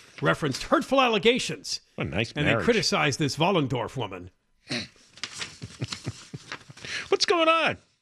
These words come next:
Speaker 1: So now, and I love this, the Academic Senate's Executive Committee will discuss a vote of no confidence in Sakaki at their
Speaker 2: Ooh.
Speaker 1: meeting.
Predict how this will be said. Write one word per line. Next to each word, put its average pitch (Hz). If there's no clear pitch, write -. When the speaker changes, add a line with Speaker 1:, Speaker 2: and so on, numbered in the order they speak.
Speaker 1:
So -
now, 208
and 160
I 156
love 156
this, 131
the 175
Academic 220
Senate's 185
Executive 160
Committee 185
will 151
discuss 151
a 180
vote 285
of 175
no 269
confidence 196
in 127
Sakaki 113
at 104
their 120
Speaker 2:
Ooh. 120
Speaker 1:
meeting. 95